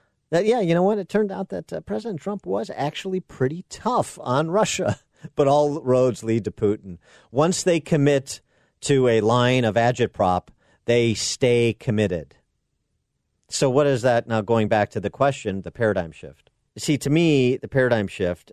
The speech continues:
and it's evidenced by their persistence, was that Trump was unyielding. It was not going to be collegial with him. He was going to fight. Sometimes preemptively, he would go on the attack,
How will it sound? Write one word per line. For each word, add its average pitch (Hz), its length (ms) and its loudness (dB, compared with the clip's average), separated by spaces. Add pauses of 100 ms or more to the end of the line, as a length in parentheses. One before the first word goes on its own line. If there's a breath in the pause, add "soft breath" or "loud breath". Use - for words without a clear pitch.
and 104 120 -4
it's 98 220 -4
evidenced 101 540 -2
by 90 320 -4 (800)
their 110 160 2
persistence, - 880 -8 (320)
was 120 400 0
that 104 200 0
Trump 113 380 -2
was 101 240 -2
unyielding. 87 880 -8 (240)
It 123 100 0
was 113 280 0
not 117 240 0
going 110 220 0
to 107 120 -10
be 98 180 -4
collegial 98 520 -8
with 80 220 -14
him. 80 320 -20 (280)
He 113 200 -8
was 104 160 -2
going 107 240 -2
to 98 60 -12
fight. 117 580 -2 (260)
Sometimes 123 920 0 (140)
preemptively, 143 840 0 (200)
he 143 180 0
would 135 180 2
go 143 200 2
on 147 300 0 (440)
the 139 120 0
attack, 160 460 0